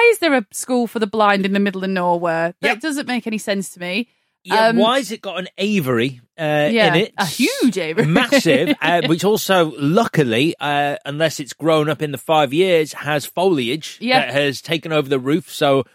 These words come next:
Speaker 2: one of those creatures can't just peer in and go, "Boo."
Speaker 1: <laughs>
Speaker 2: Um,
Speaker 1: Yeah.
Speaker 2: so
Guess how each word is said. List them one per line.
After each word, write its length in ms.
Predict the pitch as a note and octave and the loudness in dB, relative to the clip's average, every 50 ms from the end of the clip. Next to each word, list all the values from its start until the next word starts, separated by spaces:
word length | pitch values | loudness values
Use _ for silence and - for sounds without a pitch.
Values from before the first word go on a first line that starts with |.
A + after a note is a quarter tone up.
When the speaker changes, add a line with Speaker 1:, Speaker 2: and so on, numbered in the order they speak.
| _ _ | _ _
Speaker 2:
one 140 | - C#3 C#3+ | -6 -2 0
of 60 | C#3+ | 2
those 140 | C#3+ C3+ A#2+ | 2 2 0
creatures 340 | - - C#3 C#3 - - B2 | -2 -4 -4 -4 -4 -6 -8
can't 200 | - - C#3+ D3+ | -4 -2 -2 -2
just 200 | A#2+ B2 A#2 - | -4 -6 -12 -10
peer 340 | - - E3 D#3 C#3 C3+ C3 | -4 0 2 4 4 4 4
in 160 | C#3 D3+ E3 E3+ | 2 2 0 -2
and 120 | D3 B2 | -4 -2
go, 240 | A#2 C3 B2+ B2 A2 G2+ | 0 0 0 0 0 -4
"Boo." 440 | G#2+ G2 F#2+ G2+ A2 B2+ D#3 F3 D#3+ B3 G3+ - - C#4 | -10 -20 -10 -4 -2 -2 -2 -2 -2 -4 -2 0 0 0
Speaker 1:
<laughs> 320 | - - E4 - - G#4 - | 0 -2 -6 -4 -4 -4 -2
Speaker 2:
Um, 380 | C3+ C#3 C#3+ D3 D3 - - - G4+ - _ _ F#4+ D#4 _ _ E4 - _ | 0 0 2 0 0 -2 -6 -12 -18 -20 _ _ -20 -20 _ _ _ -20 _
Speaker 1:
Yeah. 100 | - C4+ - _ - A3 - - - - _ _ _ | -20 -20 -20 _ -20 -20 -16 -16 -18 -18 _ _ _
Speaker 2:
so 240 | - - A#3+ A#3 - | -2 0 0 0 0